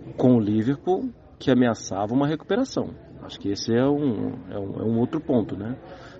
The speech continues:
Vinha com duas vitórias, a segunda meio, né, uma vitória que o Alisson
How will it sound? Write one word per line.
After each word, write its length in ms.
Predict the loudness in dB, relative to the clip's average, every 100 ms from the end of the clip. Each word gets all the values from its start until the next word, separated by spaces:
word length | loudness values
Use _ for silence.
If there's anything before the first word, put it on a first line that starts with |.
| 0
Vinha 220 | 4 6
com 160 | 6 2
duas 240 | 2 0
vitórias, 520 | -4 0 2 2 2
a 60 | -2
segunda 420 | -6 -4 -2 0
meio, 440 | 2 2 2 0 -4
né, 220 | -6 -6 -8 -20 -20 -20 -20 -14 -4
uma 520 | 0 2 2 2 0
vitória 440 | -2 -2 0 0
que 120 | 0 -2
o 60 |
Alisson 440 | -2 -4 -4 -6